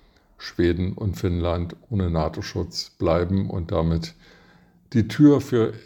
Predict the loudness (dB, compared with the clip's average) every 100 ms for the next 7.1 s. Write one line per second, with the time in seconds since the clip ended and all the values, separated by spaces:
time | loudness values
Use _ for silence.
0 | -6 -2 0 -2 -4 -4 -6 -2 0 2
1 | 2 0 0 -2 -6 -8 -8 -6 -4 -2
2 | -4 -6 -6 -6 -2 -2 -4 -6 -6 -4
3 | -4 -4 -6 -4 -2 -2 -2 -8 -10 -10
4 | -8 -6 -4 -6 -6 -10 -10 -6 -4 0
5 | 0 0 -2 -6 -8 -6 -6 -4 -4 -2
6 | -2 -4 -10 -12 -12 -12 -10 -8 -8 -10
7 | -14